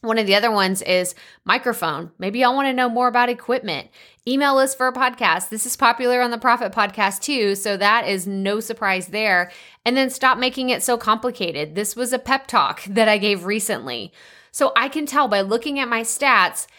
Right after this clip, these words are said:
how everything is performing and how I want to cre-, like, create new content that adds value in a different way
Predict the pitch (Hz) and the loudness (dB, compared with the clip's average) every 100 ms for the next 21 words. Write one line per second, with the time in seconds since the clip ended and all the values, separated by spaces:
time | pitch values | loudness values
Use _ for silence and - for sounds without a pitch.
0 | _ - 254 277 285 302 262 247 240 233 | _ -2 2 2 2 -2 -2 -2 -4 -8
1 | 196 190 202 208 - 196 190 - 202 226 | -2 -2 0 -2 -4 -6 -6 0 4 4
2 | 254 - 208 240 214 214 - 220 190 208 | 4 2 2 2 -2 -4 -4 -6 -8 -10
3 | 190 - _ 196 180 180 - 247 233 214 | -10 -10 _ -2 -2 -4 -8 -2 0 0
4 | 190 196 214 254 - 170 208 269 269 262 | 0 0 0 -2 2 2 2 -2 -2 -2
5 | 226 196 202 202 - - _ - - _ | -2 2 2 0 -4 -10 _ -20 -20 _
6 | _ 180 170 233 262 320 - 202 180 156 | _ 2 4 2 0 -2 0 -2 -2 -6
7 | - 196 202 254 247 196 160 165 165 175 | -2 -2 0 0 0 -2 -2 0 2 2
8 | 247 349 | 0 -4